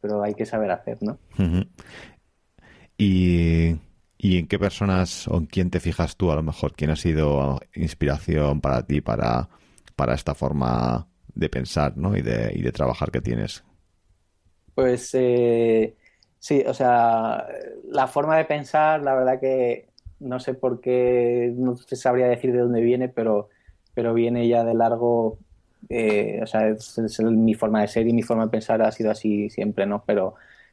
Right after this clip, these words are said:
Speaker 1: pero sí que la he confirmado y la he corroborado, pues, en, eh, hace poco leí el libro de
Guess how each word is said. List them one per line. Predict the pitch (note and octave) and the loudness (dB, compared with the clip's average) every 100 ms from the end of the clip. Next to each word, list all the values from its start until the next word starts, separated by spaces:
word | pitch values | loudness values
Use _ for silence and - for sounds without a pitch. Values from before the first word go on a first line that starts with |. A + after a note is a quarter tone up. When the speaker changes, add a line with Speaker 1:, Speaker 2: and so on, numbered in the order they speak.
| _ | _
Speaker 1:
pero | B2+ | -2
sí | A#2 B2+ | 0 -2
que | B2 C3 C3 C3 C3 B2+ - | 0 2 4 4 2 0 -2
la | C3 A#2+ B2 | 0 2 2
he | B2+ C3 B2+ | 2 0 -2
confirmado | - C3 B2+ C3 B2+ C3 C3 | -4 -4 -4 -4 0 2 2
y | B2+ | 2
la | B2 | 0
he | |
corroborado, | B2+ B2+ B2+ B2+ B2+ C3 C3 B2 | 0 0 2 2 2 2 2 -2
pues, | A#2+ - | -8 -8
en, | A2+ A2 A2 G#2+ G#2+ G#2 - - | -6 -4 -4 -6 -8 -14 -18 -14
eh, | A2+ A#2 | -8 -4
hace | A2+ - | -4 -4
poco | A2+ A2+ A#2 | -4 -2 0
leí | A2+ A#2 A#2 A2+ _ _ _ _ | 0 2 0 -2 _ _ _ _
el | - A#2+ | -2 2
libro | A#2+ A#2 A#2+ | 2 4 2
de | A#2 A2+ A2 G#2+ | 2 2 0 -2